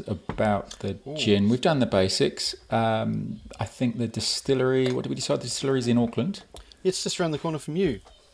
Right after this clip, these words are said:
Speaker 1: Oh, excellent! I'll pop
Speaker 2: Uh,
Speaker 1: in.
Speaker 2: <laughs> You should. Uh, it is in Freeman's Bay, Auckland.
Speaker 1: Oh.
Speaker 2: Um, so hopefully nothing too locally so scavenged. So,
Speaker 1: <laughs>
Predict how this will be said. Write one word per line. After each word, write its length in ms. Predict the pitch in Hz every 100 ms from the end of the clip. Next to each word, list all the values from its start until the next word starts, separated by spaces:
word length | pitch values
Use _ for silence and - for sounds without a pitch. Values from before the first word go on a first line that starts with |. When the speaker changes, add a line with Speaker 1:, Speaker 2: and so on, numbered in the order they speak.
| _ -
Speaker 1:
Oh, 240 | 254 - -
excellent! 360 | 233 - 92 82
I'll 140 | 92
pop 280 | - 131 113
Speaker 2:
Uh, 40 |
Speaker 1:
in. 180 | 104 78 - _ _ - - 180 240
Speaker 2:
<laughs> 120 | 202 - - - _
You 100 | 156
should. 340 | - 202 143 -
Uh, 240 | 131 143 135
it 120 | 131
is 140 | 123
in 80 | 123
Freeman's 420 | 117 156 147 127
Bay, 260 | - 135 120
Auckland. 460 | 110 139 - 107 - _ _ _ _ _ -
Speaker 1:
Oh. 140 | 117 - _
Speaker 2:
Um, 280 | 113 107 110
so 180 | - 120
hopefully 300 | 165 - 135
nothing 440 | 135 120 120 110 _
too 300 | - 151 120
locally 440 | 117 117 107 107 101
so 300 | - - 113 -
scavenged. 680 | - - 117 107 110 - - _ _
So, 160 | _ -
Speaker 1:
<laughs> 60 | -